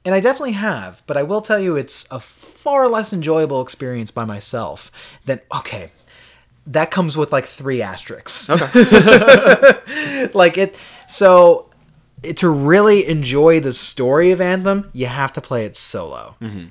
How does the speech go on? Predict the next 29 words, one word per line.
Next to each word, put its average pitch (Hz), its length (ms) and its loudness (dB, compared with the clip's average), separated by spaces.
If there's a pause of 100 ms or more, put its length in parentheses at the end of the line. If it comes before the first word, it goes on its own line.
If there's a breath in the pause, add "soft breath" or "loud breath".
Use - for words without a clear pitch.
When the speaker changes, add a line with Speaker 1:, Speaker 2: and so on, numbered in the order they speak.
(480 soft breath)
Speaker 1:
But 131 160 -4
to 131 120 -4
really 165 400 4
enjoy 127 800 4
Anthem, 208 540 2 (240 loud breath)
you 123 160 -4
have 143 320 -6
to 135 80 -8
play 120 260 -8
it - 120 -14
co-op. 104 600 -4 (320 soft breath)
So 170 300 4
it's 160 140 2
split 392 480 -2
brain 139 280 2
in 123 120 -4
that 107 200 -4
way, 95 160 -6
right? 127 220 2
Speaker 2:
It's 254 40 2
a - 20 -2
weird 202 180 -2
dichotomy. 120 540 -4
So 117 160 -6
why 143 180 4
is 175 80 -6
it 160 40 -6
like 110 200 -4
that? - 240 -12